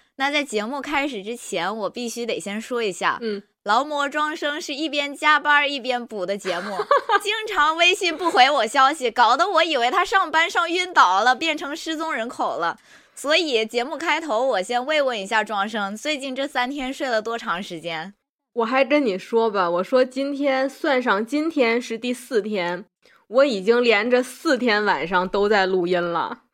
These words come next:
Speaker 1: 天哪，所以你前面三天晚上都在录音呢？
Speaker 2: 都在录音，白天在上班，晚上在录音，然后昨天天津大筛，我还去了一次大筛的加班儿。
Speaker 1: 你这是，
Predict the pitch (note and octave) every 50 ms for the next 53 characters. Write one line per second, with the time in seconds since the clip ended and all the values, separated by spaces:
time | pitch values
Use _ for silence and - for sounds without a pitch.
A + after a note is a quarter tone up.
0 | _ - - - D4+ D#4 D#4+ F4 F#4+ G4+ G4+ F#4+ D#4+ C4 A3 F3+ F3 F#3 - D4+
1 | F#4 F#4 C4 G#3+ - - A3 F3+ G#3+ C#4+ D#4 D#4+ D4+ C#4 D4+ E4+ E4+ D4+ C#4+ G3+
2 | G3 A3 G#3 G#3+ B3 A#3+ B3+ C4+ C#4 A3 G#3 G#3 G3+ F#3 E3+ E3 D#3+ D#3 C#4+ C#4+
3 | D4+ D#4+ F4 F4 F4 E4+ D#4 C4+ A#3+ A3+ G#3+ G#3 G3+ G#3 G#3 G#3 G3+ G3+ G#3+ G#3+
4 | A#3 A#3+ C4+ C#4+ E4 C#4+ D4 C4+ C4 B3 B3 - A#3+ A3+ A3+ A3+ A3+ A3+ A3+ A#3
5 | A#3 - - _ _ _ _ A#3 A3 G#3 - C#4+ C#4+ C#4+ C#4 C4 B3 A#3+ A#3+ A#3
6 | A#3 A#3 A3+ A3+ A3+ A#3 A3 F#3+ A3+ C4 C#4+ D4+ D4 D4 B3+ B3+ C4 D4+ D4 C4+
7 | C#4 C#4 C#4+ D4 C4+ C4+ C4+ C4 C4+ C4 B3 A3+ A#3+ A#3+ - A#3+ A#3 A#3 F3+ G3
8 | G3 F#3+ F#3+ G#3 G#3 A3+ A3 - C4 A#3 G#3+ G3+ G3+ A3 A3 - - A#3+ A#3 A3
9 | G#3 G3 F#3+ F#3 - - _ - A#3+ A3+ B3 - C4 A#3+ A#3+ A#3 A3+ A3+ E4 -
10 | - - - D4+ - - D4 D4+ F4 - - G4 - - _ _ _ _ _ B3+
11 | A#3 G3+ F#3+ F#3 - C#4+ D4 D4 D#4+ - D#4 D4 C4+ B3+ B3 A#3+